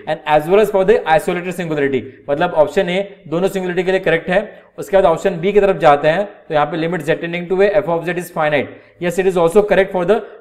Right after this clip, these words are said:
removable singularity। अगर ये दोनों कंडीशन सेटिस्फाई होती है तभी हम सिंगुलरिटी को कहते हैं, it is what, removable singularity। So यहाँ पे ऑप्शन सी हमको दिख रहा है, both A and B must be true, so this option C is correct option here। और एक चीज और मैं बताना चाहूंगा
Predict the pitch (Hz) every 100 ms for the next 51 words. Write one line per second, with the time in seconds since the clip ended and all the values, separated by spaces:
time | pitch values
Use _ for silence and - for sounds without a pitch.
0 | 151 180 208 208 208 196 165 160 143 123
1 | 131 156 180 202 185 202 190 170 196 196
2 | 151 151 196 175 175 180 190 214 - -
3 | - 170 175 233 214 196 190 196 196 190
4 | 170 175 180 196 220 - - 156 180 202
5 | 214 208 202 165 147 127 104 95 - _
6 | _ _ - 160 160 170 190 180 202 185
7 | 190 185 180 190 165 170 - 160 156 156
8 | 170 160 147 156 151 185 175 180 170 175
9 | 151 - 185 - 180 185 - 156 156 151
10 | 139 165 143 151 220 - - _ _ _
11 | 147 151 170 170 208 202 202 202 175 170
12 | 165 160 151 151